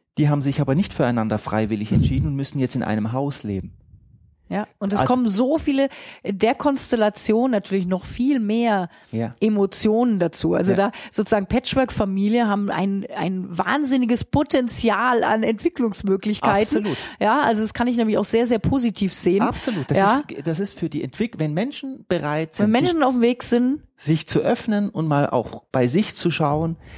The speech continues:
Speaker 1: welche Themen da noch anzuschauen sind, was wir da noch nach vorne bringen können, dass das ein unglaubliches Entwicklungspotenzial ist.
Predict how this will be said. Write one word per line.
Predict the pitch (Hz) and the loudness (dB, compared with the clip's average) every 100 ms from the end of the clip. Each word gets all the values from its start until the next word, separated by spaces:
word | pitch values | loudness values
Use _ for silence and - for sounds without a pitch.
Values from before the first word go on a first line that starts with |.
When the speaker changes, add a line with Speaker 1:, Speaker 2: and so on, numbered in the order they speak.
| - | -6
Speaker 1:
welche | - 151 151 | 0 2 0
Themen | - 156 165 147 | 2 4 4 2
da | 139 135 | 0 0
noch | 139 127 - | 0 -2 -4
anzuschauen | - 139 190 175 165 156 151 147 | -4 -2 0 -2 0 0 0 0
sind, | 151 127 | 0 0
was | 127 139 | 0 0
wir | 131 | 0
da | 123 | 0
noch | 117 127 | -2 -2
nach | 110 - | -4 -4
vorne | - 123 165 | -2 0 0
bringen | - 156 151 | 0 0 0
können, | - 143 139 - - - - - - - | -2 -4 -4 -8 -20 -18 -20 -20 -20 -6
dass | 127 - | -4 -2
das | 123 - | -2 0
ein | 127 | 0
unglaubliches | 135 175 - 135 147 151 139 131 | 0 -2 0 0 2 0 0 0
Entwicklungspotenzial | 127 135 - 135 127 - 123 - 110 - 110 - | 0 0 -2 -4 -6 -4 -4 -2 0 0 -2 -4
ist. | - - | -12 -18